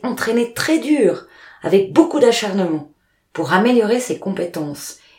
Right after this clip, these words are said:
et ses capacités physiques. Il a ainsi su rebondir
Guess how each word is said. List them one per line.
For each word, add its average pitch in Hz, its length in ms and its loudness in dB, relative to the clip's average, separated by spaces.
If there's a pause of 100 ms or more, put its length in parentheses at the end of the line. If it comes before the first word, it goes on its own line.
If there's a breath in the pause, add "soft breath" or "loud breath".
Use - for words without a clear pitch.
(160 soft breath)
et 240 300 4
ses - 180 -8
capacités - 600 -6
physiques. - 760 -8 (1000)
Il 175 180 0
a 170 140 4
ainsi 240 340 -2
su - 400 -6
rebondir 202 800 0